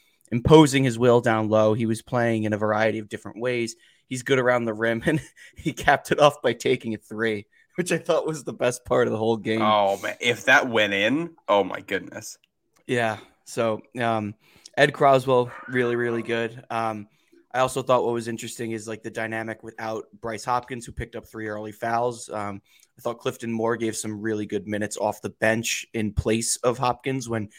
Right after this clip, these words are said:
Speaker 1: you
Speaker 2: Yeah.
Speaker 1: slid Croswell up to the four. Um, and, you know, that was really kind of the story of the game, i-, is how the role-playing guys, or I guess really not role-playing guys because it's Carter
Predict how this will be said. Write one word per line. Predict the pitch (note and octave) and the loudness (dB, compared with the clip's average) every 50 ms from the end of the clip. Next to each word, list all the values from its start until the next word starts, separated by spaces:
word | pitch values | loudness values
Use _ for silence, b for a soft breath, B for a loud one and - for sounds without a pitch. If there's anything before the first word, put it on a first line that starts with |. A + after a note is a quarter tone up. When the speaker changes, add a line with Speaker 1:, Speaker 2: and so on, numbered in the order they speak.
| B B B | B B B
Speaker 1:
you | - A2+ | -8 -4
Speaker 2:
Yeah. | A2 | -4
Speaker 1:
slid | G2+ A#2+ A#2 A2 A2 | 0 0 0 -2 -2
Croswell | - - A#2 A2+ A2+ G2+ A2+ A2 A2 A2 | 0 2 2 2 4 2 2 0 0 0
up | - - | -4 -6
to | - - | -12 -16
the | A2 | -14
four. | - - - - D3 C#3 B2 A#2 A2+ A2 - - - | -14 -10 -2 4 8 8 10 8 8 6 2 -4 -4
Um, | B2 A2+ A2 G#2+ G#2+ G#2 G2+ - B B B B B B _ _ - | 0 0 2 0 0 -2 -6 -10 B B B B B B _ _ -4
and, | A2+ A2 | -2 2
you | A2+ | 2
know, | A#2+ A#2 | 6 8
that | B2+ C#3 B2+ | 10 10 10
was | D#3+ C3 C#3+ | 8 4 4
really | D3 C#3 B2+ | 4 4 4
kind | - C3 B2 | 4 4 2
of | A#2 G2+ | 2 2
the | A#2 | 0
story | - - - A#2+ A#2 A2+ G#2+ | -4 -2 0 2 2 2 0
of | G2+ G2 | -2 -4
the | G#2 | -8
game, | G2 - A2+ A2+ A2 G#2+ G#2 | -10 -6 -6 -6 -4 -6 -6
i-, | G#2+ - | -8 -8
is | - A2+ G#2+ G#2+ G2+ - B B B B B B | -6 -6 -6 -6 -6 -10 B B B B B B
how | - A#2 A#2 | -2 -2 -2
the | A2+ A2+ | -2 -4
role-playing | G#2 A#2+ A#2 A#2+ A#2+ - A#2+ A2+ A2+ A2 A2 | -2 -2 -2 -2 -4 -4 -4 -4 -4 -4 -6
guys, | G2 A2+ A2 G#2+ G#2+ G#2+ G#2 A2 | -4 -4 -2 -2 -4 -6 -6 -4
or | A#2 B2 | -2 0
I | C3 C3+ | 0 2
guess | C3 D3+ C#3+ - | 2 0 0 0
really | E3 E3 C#3 A#2+ | 0 0 2 2
not | A#2+ G#2 E2+ | 0 -2 -2
role-playing | A2 A2 A#2+ A#2+ - G#2 A2 G#2+ G2 | -2 -2 -2 -2 -4 -8 -10 -10 -8
guys | A2 G#2 G#2 G2 G2 | -8 -8 -8 -8 -10
because | - G#2 G#2 G2+ G2 | -12 -14 -14 -14 -14
it's | A2 - - | -14 -16 -16
Carter | - - A2 G#2+ G#2+ G#2+ G#2 G2+ - | -6 -4 -4 -2 -2 -4 -6 -8 -10